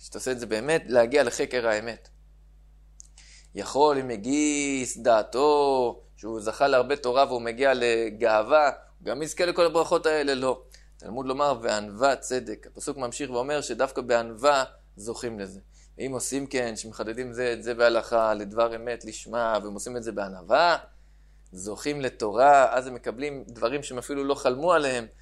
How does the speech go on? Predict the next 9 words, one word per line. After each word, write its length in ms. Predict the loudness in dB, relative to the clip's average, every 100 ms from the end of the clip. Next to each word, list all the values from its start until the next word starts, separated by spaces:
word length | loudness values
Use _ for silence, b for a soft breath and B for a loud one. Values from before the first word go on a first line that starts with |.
| b b -8
בהשגות 720 | 0 2 2 0 2 2 0
מיוחדות 460 | -6 -4 -2 -2
בתורה, 520 | -4 -2 0 4 4 2
שניתנה 400 | -6 -12 -4 -4
בימין, 420 | -2 -4 -4 -8
שנאמר, 640 | -10 -8 -8 -4 0 0 0
המשך 260 | -6 -8
של 140 | -4 -4
הפסוק, 440 | -4 -2 -2 -2